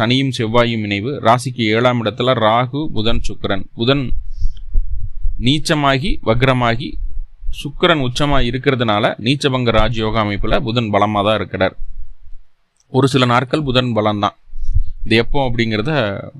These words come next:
அடுத்தடுத்து பார்ப்போம். அப்போ ஏழாம் இடத்துல ராகு இருக்கிறார்,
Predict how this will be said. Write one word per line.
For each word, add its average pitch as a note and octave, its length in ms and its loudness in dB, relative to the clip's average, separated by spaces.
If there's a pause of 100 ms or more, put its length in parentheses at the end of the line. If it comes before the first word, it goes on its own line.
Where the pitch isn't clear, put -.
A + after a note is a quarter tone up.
(100)
அடுத்தடுத்து G#2 420 -4
பார்ப்போம். - 320 -6 (840)
அப்போ C3 140 0 (120)
ஏழாம் D#3+ 300 2
இடத்துல C#3 260 -4 (100)
ராகு B2 300 2
இருக்கிறார், A#2+ 360 0